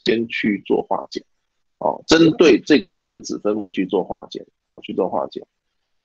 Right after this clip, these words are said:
好，那么这时候我们就去做分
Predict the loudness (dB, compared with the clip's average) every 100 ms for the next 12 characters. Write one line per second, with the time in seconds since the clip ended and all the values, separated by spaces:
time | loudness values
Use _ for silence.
0 | _ 2 2 2 4 4 4 2 2 4
1 | 6 6 4 0 -2 0 0 0 2 2
2 | 0 -10 _ _ _ _ _ _ _ _
3 | _ _ _ _ _ _ _ _ 2 4
4 | 2